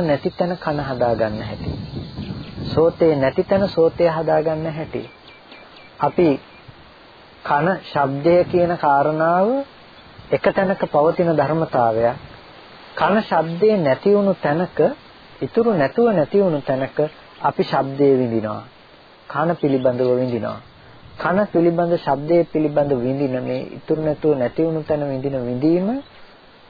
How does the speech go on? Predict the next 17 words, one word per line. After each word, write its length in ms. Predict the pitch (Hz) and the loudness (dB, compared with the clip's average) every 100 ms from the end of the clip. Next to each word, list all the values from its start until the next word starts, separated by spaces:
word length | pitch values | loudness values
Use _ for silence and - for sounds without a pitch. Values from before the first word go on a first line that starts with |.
| - - 131 | -20 -14 -4
නැවත 400 | 131 147 190 - | 0 2 2 0
කන 280 | - 156 165 | -2 0 -2
උදා 380 | 156 127 156 190 | -2 2 4 2
කරගන්නේ 600 | - 165 147 139 131 131 | 2 0 2 2 0 -2
නැහැ 220 | 127 127 127 | 0 0 0
කියන්නේ 440 | 135 120 123 131 | 0 0 -2 -6
අන්න 220 | 131 139 156 | -4 -4 -2
එතන 360 | 139 - 139 131 | -4 -4 -4 -4
පංච 300 | 135 131 175 | -4 -2 0
උපාදානස්කන්ධ 1120 | 160 - 170 170 175 175 175 - 175 165 165 | 0 2 2 2 0 -2 -4 -6 -4 -2 0
මට්ටමින් 540 | 160 156 - 160 165 151 | 0 -2 -4 -4 -6 -8
හදාගන්න 640 | 156 156 156 156 151 156 | -2 2 2 0 -4 -6
කන 280 | - 147 143 | -6 -6 -4
පැත්ත 340 | 147 143 - 143 143 143 139 | -4 -4 -4 -4 -4 -2 -4
කතා 260 | - 135 | 0 0
කළා 320 | 131 139 139 131 | 0 -4 -4 -4
මිසක 420 | 127 139 170 | -6 -8 -8